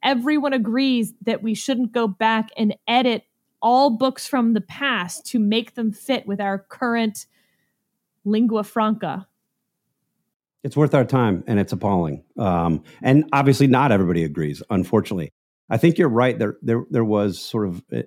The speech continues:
Speaker 2: an initial outcry from kind of across the ideological spectrum about what they were doing with Roald Dahl. But you also have, on the flip side of that,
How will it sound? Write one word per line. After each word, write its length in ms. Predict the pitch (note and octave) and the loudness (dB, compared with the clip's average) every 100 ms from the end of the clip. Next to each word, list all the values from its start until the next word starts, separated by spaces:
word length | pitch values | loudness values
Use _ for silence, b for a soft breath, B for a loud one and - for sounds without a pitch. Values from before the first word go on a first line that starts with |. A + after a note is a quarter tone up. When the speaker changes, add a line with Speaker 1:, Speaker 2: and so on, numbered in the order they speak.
| - | -6
Speaker 2:
an 100 | G#2+ | -4
initial 760 | G#2 A2+ C#3 B2+ D#3 A#2 F#2+ - | 0 0 0 0 -4 -2 -4 -8
outcry 800 | F2+ G2+ - - F2+ D#2 D2+ E2 | -8 -8 -8 -6 -4 -4 -6 -10
from 460 | - - G2 F2+ E2+ | -12 -6 -4 -4 -6
kind 160 | - E2 | -12 -10
of 40 | |
across 440 | E2 - G#2+ G2 - | -8 -2 0 -2 -2
the 300 | G#2 F2+ F2+ | 0 0 -2
ideological 560 | F2+ F#2 E2+ F2+ E2+ | -4 -2 -2 -4 -6
spectrum 540 | E2+ - D#2+ - E2 - _ _ _ _ _ | -14 -8 -8 -6 -8 -8 _ _ _ _ _
about 400 | - F2+ A2+ F#2+ | 0 2 4 4
what 320 | F#2+ F#2+ G#2+ - | 4 4 2 -4
they 420 | F#3 C#3 G#2+ A2 | -12 -12 0 2
were 100 | F#2 | 2
doing 260 | E2+ F#2 F#2 | 0 0 -2
with 160 | - | -4
Roald 300 | F#2+ E2 E2 | -6 -6 -6
Dahl. 500 | F2 F2 D#2 D2+ - _ _ _ | -4 -4 -4 -6 -8 _ _ _
But 420 | F#2+ F#2 A2+ - _ - | -4 2 2 0 _ 0
you 280 | A#2+ A#2+ | 6 8
also 360 | A#2+ F#3+ F3+ G#2+ | 8 6 4 -2
have, 440 | - G2+ F2+ F#2+ G#2 | 0 -2 -2 -2 -4
on 140 | G2 F2+ | -4 -6
the 60 | |
flip 240 | - C#3 C3 | -4 -6 -4
side 240 | A2 F#2 | -4 -4
of 140 | E2 | -4
that, 360 | E2+ D#2+ F2 - | -6 -8 -8 -12